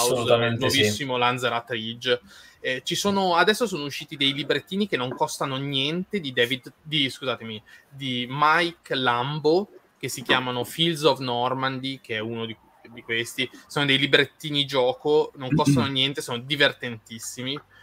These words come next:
Speaker 2: costano veramente una cretinata. Quindi se vi ispira un pelo anche solo il tema della guerra, andatevi a vedere.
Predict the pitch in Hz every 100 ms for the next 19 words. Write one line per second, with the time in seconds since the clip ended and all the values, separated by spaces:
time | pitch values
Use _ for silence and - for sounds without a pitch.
0 | - - - - 117 131 123 117 120 131
1 | 131 117 113 110 110 104 110 123 120 -
2 | - - - 160 135 120 - - 170 190
3 | - 208 151 147 - 202 208 214 175 170
4 | 165 - 165 156 127 147 147 127 127 131
5 | 135 123 113 120 110 104 107 101 104